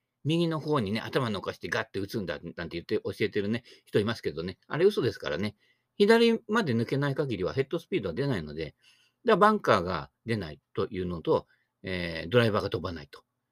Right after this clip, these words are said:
アイアンも切れないということですね。はい。えー、ね、安田晴夫選手のね、はい、ビュンとした振り抜き。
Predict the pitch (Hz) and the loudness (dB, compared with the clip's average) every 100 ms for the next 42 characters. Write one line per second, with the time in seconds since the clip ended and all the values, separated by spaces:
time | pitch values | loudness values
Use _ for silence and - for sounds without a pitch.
0 | _ _ _ 123 120 110 95 - 90 85 | _ _ _ 0 2 0 -2 -4 -6 -6
1 | 71 76 - - 139 165 - _ _ _ | -10 -14 -14 -8 -6 -6 -10 _ _ _
2 | 98 87 - _ _ _ _ 90 82 82 | -8 -8 -10 _ _ _ _ -10 -4 -2
3 | 80 113 131 - _ 107 107 113 107 107 | 0 0 0 -4 _ -4 -2 0 2 4
4 | 98 - 98 - 78 135 - _ _ - | 2 0 -4 -6 -4 -4 -4 _ _ -8
5 | 101 - _ _ 117 104 - 87 - - | -8 -8 _ _ -2 -2 -4 -6 -6 0
6 | 127 104 98 87 | 0 0 -4 -8